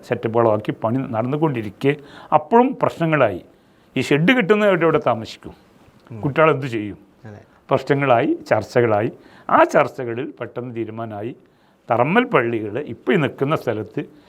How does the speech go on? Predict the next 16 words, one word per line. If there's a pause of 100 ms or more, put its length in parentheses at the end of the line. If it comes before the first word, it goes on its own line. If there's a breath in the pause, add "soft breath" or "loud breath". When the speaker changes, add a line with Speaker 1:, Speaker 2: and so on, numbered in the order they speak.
(240 soft breath)
Speaker 1:
ഒരു
നിസ്കാര (100)
പള്ളിയും
ഒരു
ചെറിയൊരു
പള്ളിയുമുണ്ട്, (440 loud breath)
അവിടെ
സൗകര്യങ്ങൾ (100)
കുറവാണെങ്കിലും (500 loud breath)
അങ്ങോട്ട് (100)
മാറാമെന്നൊരു
തീരുമാനമായി. (140)
സത്യം
പറഞ്ഞാൽ
അവിടെ (100)
മൂന്ന്